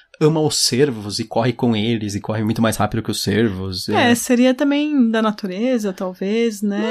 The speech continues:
Speaker 1: É, alguma coisa assim. Tem muito a ver, porque
Speaker 2: Mas
Speaker 1: o
Speaker 2: natureza
Speaker 1: Oromê
Speaker 2: dos seres vivos, realmente.
Speaker 1: Isso, eu também entendi
Speaker 2: Porque
Speaker 1: isso.
Speaker 2: tem a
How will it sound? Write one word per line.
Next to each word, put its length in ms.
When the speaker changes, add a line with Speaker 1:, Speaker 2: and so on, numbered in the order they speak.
Speaker 1:
É, 440
alguma 260
coisa 200
assim. 300
Tem 120
muito 180
a 40
ver, 180
porque 220
Speaker 2:
Mas 120
Speaker 1:
o 20
Speaker 2:
natureza 540
Speaker 1:
Oromê 60
Speaker 2:
dos 140
seres 440
vivos, 720
realmente. 560
Speaker 1:
Isso, 140
eu 40
também 200
entendi 280
Speaker 2:
Porque 220
Speaker 1:
isso. 100
Speaker 2:
tem 240
a 320